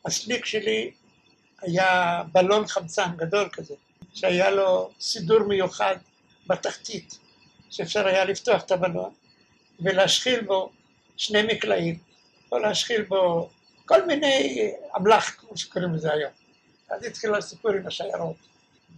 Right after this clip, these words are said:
כמובן שגייסו אותנו ל-, לשיירות. אני הייתי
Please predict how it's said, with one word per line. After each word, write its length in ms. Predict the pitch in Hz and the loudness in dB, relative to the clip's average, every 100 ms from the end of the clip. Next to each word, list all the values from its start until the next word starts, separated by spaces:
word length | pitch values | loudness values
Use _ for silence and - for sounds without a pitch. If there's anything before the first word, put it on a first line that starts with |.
| - _ _ | -20 _ _
כמובן 400 | 269 269 226 277 | -12 -6 -2 -2
שגייסו 520 | 262 196 226 - 240 | -2 -2 -2 -2 -2
אותנו 300 | 220 208 196 | -2 -2 -4
ל-, 640 | 190 180 170 165 165 165 165 | -4 -6 -6 -6 -8 -8 -4
לשיירות. 520 | - 175 156 - - _ - _ _ _ _ _ _ _ - | 0 2 0 -4 -14 _ -20 _ _ _ _ _ _ _ -6
אני 120 | 208 | 0
הייתי 460 | 233 233 254 269 | 2 0 -4 -6